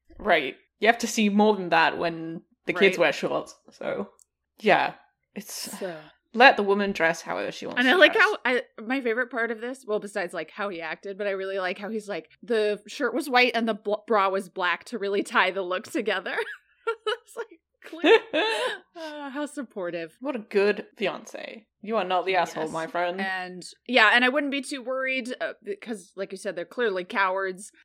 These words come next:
Speaker 2: but if he wants to smooth it over in person next time they see each other, you can. Otherwise, I would just ignore it and let it, like, keep being supportive.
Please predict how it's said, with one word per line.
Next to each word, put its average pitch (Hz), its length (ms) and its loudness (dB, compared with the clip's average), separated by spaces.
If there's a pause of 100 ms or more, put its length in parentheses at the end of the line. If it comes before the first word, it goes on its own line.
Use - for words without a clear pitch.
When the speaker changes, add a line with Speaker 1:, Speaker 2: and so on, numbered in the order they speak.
(120)
Speaker 2:
but 196 260 -2
if 185 120 -8
he 220 120 -6
wants 190 520 -8
to 180 400 -2
smooth 240 420 0
it 233 80 6
over 226 260 6
in 214 160 2
person 226 400 -2
next 208 220 -6
time 214 200 0
they 202 100 -2
see 214 200 -8
each 208 200 -8
other, 190 420 -4 (240)
you 185 180 -10
can. 185 640 0
Otherwise, 185 460 2
I 190 80 2
would 190 120 0
just 185 200 -8
ignore 185 560 -2
it 170 220 -4 (140)
and 190 160 -6
let 180 180 -2
it, 165 160 -2 (420)
like, 170 380 -4 (280)
keep 285 240 2
being 262 240 6
supportive. 190 880 0